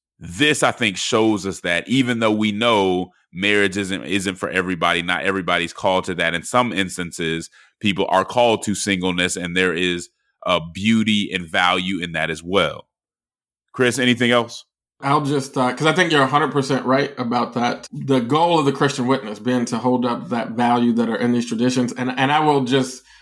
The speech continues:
Speaker 2: once more really urge people to turn to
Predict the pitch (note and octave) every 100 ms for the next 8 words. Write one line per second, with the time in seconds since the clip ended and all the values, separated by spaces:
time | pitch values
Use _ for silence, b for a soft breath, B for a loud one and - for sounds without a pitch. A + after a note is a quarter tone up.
0 | b B2 C3+ D#3 C#3 B2+ C#3 C#3 A#2+ A2
1 | - _ _ _ _ C#3 C#3 F3 D3 C3+
2 | B2+ - _ _ _ - E3 E3 C#3 D#3
3 | C#3+ B2 C3+ A2+ - D3+ D#3 C3+ - C#3+
4 | C#3 C3 B2 A2+